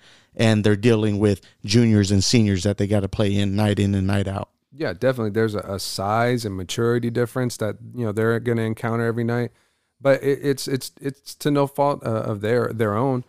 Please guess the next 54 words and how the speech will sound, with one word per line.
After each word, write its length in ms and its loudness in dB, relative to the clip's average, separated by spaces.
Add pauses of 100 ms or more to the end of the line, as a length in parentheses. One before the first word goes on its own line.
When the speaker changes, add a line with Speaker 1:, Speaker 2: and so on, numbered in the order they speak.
(340)
Speaker 2:
and, 320 0
and 340 0
neither 240 0
to 140 -8
their 80 0
coach. 400 -2
Uh, 420 0
and 180 -2
I, 400 -4
I 140 -4
give 380 -4
a 40 -2
lot 260 0
of 100 -8
praise 180 -4
to 60 -8
Coach 200 -4
Courtney 300 -2
for 300 -6
being 260 -4
able 240 -4
to 200 -6
accept 340 -6
this 180 -8
responsibility 760 -4
and, 300 -4 (380)
and 100 -6
to 80 -4
take 240 0
it 60 -2
with 200 0
such 280 -2
grace 260 -2
and 140 -8
poise, 340 -2
and, 200 -4
and 180 -4
to 80 -4
teach 320 -4
these 180 -4
young 240 -2
men 300 -4 (440)
that, 460 0
you 140 -4
know, 240 -6
it, 240 -14
it's 200 -4
not 220 2
gonna 180 0
always, 440 2
you 120 -2
know, 100 -2
come 280 -2
out 220 -2